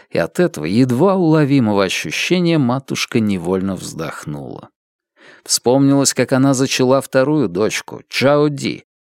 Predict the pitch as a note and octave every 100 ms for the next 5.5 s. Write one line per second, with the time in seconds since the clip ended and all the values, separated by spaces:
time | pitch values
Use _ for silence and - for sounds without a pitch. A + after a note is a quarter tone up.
0 | _ - - G#2 G2 D#3 E3+ D3+ C3 D3+
1 | D3 C#3 - C3 B2+ A#2 B2 - - -
2 | F#2 E2 - - - G#2 G#2+ A2+ B2+ E3+
3 | C3 B2+ - D#3 D3 C#3 C#3 - C#3+ E3
4 | G2+ F2+ G2+ F#2 B2+ A#2 A2 A2 - -
5 | D#2 - - D3+